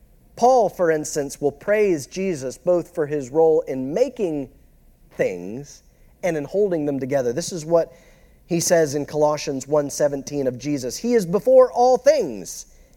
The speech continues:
and in him all things hold together." You remember the makeup of an atom,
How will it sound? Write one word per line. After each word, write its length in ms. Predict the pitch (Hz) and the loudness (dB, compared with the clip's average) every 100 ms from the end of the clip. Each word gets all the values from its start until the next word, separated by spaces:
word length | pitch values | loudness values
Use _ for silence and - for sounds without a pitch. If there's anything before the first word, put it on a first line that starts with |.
| - | -2
and 120 | 180 | -2
in 240 | 208 254 233 | 4 4 4
him 460 | 175 277 170 139 160 - | 2 2 2 -2 -4 0
all 320 | 202 254 277 | 2 4 2
things 800 | - 226 135 120 123 147 165 - - - _ _ | 2 0 0 -4 -6 -8 -10 -18 -20 -20 _ _
hold 720 | - 240 190 123 113 117 117 - _ _ _ _ | 2 4 4 2 -4 -6 -8 -10 _ _ _ _
together." 500 | - 170 175 101 80 - _ _ - _ _ _ _ _ _ - - - | -6 -2 -2 -4 -12 -20 _ _ -20 _ _ _ _ _ _ -20 -20 -4
You 180 | 180 202 | 2 4
remember 340 | 196 220 208 | 4 2 2
the 120 | 175 | 2
makeup 540 | 165 180 208 202 208 - | 2 2 2 2 0 0
of 140 | 156 | -2
an 140 | 156 165 - | -4 -10 -8
atom, 480 | 156 196 208 208 | -2 0 -2 -6